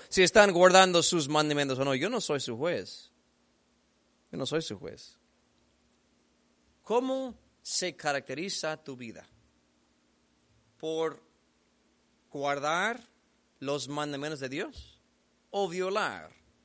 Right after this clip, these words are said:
los mandamientos de Dios? ¿En interesar en saber cuáles son sus mandamientos o ni siquiera me interesa? El hecho que están aquí un miércoles por la noche cuando hace un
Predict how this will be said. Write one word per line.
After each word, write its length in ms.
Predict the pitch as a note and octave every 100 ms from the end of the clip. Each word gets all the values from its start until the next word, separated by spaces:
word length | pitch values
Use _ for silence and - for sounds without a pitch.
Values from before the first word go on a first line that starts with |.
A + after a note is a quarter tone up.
| -
los 220 | C3+ A#2+
mandamientos 880 | A#2+ A#2+ A2+ A2+ G2+ - - - - _ _
de 100 | A#2+
Dios? 380 | G#2+ G2+ G2 _ _ _ _ _ _ _ _ _ _ - -
¿En 260 | A#3+ A#3+ B3+ G#3+
interesar 840 | A3 - G#3 G3 - G#3+ C4+ C4+
en 180 | A3+ -
saber 540 | F#3+ E3 E3 B3+ B3+ - -
cuáles 420 | - G#3 A3+ G#3+
son 340 | - G#3 C#4 C#4
sus 160 | C4 A#3
mandamientos 760 | C4 C4 C#4+ E4 D4 F4+ B3 - -
o 180 | C#4 C#4
ni 120 | A#3+
siquiera 460 | - G3 - C4+ C#4
me 140 | B3
interesa? 600 | A#3 G3 A3 A3 - F#2+ - _ _ _ _ _ _ _ - _ -
El 220 | B3+ C#4+
hecho 380 | E4+ D#4+ E4+ C#4
que 100 | C4
están 440 | - - C#4 C#4+
aquí 380 | C4 - E3 E3+
un 180 | G3 G#3+
miércoles 540 | D4 - D4 C4+ A#3+
por 120 | A3
la 60 | F#3+
noche 320 | D#3 C#3+ E3+
cuando 380 | F3 F3+ F#3 G#3+
hace 340 | D4 - B3
un 180 | G#3+